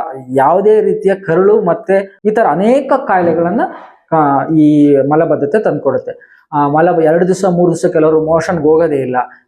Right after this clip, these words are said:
ಈ, ಈ ರೀತಿ ಮಲ ಅಲ್ಲೇ ಉಳ್ಕೊಳೋದ್ರಿಂದ ಅಲ್ಲಿರೋ ಟಾಕ್ಸಿಕ್ ಏನ್ ಗಲೀಜ್ ಏನಿರುತ್ತೆ ಅದ್ರ ಕರಳು ರಿಟರ್ನ್ ಹೀರ್ಕೊಳತ್ತೆ. ರಿಟರ್ನ್ ಹೀರ್ಕೊಂಡು ಮತ್ತೆ ಲಿವರಿಗೆ ತಲುಪಿಸುತ್ತೆ. ಲಿವರ್, ಆ, ಟಾಕ್ಸಿಕ್ ಆಗುತ್ತೆ. ಲಿವರ್ ಜಾಸ್ತಿ ಟಾಕ್ಸಿಕ್ ಆಗ್ತದೆ, ಅಲ್ಲಿ ಟಾಕ್ಸಿಕ್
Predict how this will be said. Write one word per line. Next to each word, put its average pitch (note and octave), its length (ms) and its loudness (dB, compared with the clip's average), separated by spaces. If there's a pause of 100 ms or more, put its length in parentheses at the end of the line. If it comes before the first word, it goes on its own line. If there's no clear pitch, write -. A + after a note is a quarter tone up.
ಈ, F3+ 60 2
ಈ F3+ 360 2
ರೀತಿ F#3+ 220 0
ಮಲ F3 240 2
ಅಲ್ಲೇ E3 300 2
ಉಳ್ಕೊಳೋದ್ರಿಂದ D#3 720 0 (360)
ಅಲ್ಲಿರೋ F#3+ 340 2
ಟಾಕ್ಸಿಕ್ - 600 -4
ಏನ್ F3+ 220 0
ಗಲೀಜ್ F3 320 2
ಏನಿರುತ್ತೆ C#3+ 400 -2
ಅದ್ರ D3+ 240 2 (280)
ಕರಳು G3 460 0
ರಿಟರ್ನ್ E3+ 360 -2
ಹೀರ್ಕೊಳತ್ತೆ. F3+ 800 -4 (180)
ರಿಟರ್ನ್ G#3 320 -2
ಹೀರ್ಕೊಂಡು F3+ 400 0
ಮತ್ತೆ F3 340 -2
ಲಿವರಿಗೆ F3+ 520 0
ತಲುಪಿಸುತ್ತೆ. D#3 500 -2
ಲಿವರ್, D#3+ 800 0
ಆ, C#3 40 0
ಟಾಕ್ಸಿಕ್ E3 520 -8
ಆಗುತ್ತೆ. D3+ 680 -4
ಲಿವರ್ F#3+ 260 2
ಜಾಸ್ತಿ F3+ 300 -2
ಟಾಕ್ಸಿಕ್ F3 460 -4
ಆಗ್ತದೆ, D#3+ 540 0
ಅಲ್ಲಿ D#3+ 280 0
ಟಾಕ್ಸಿಕ್ F3+ 360 -4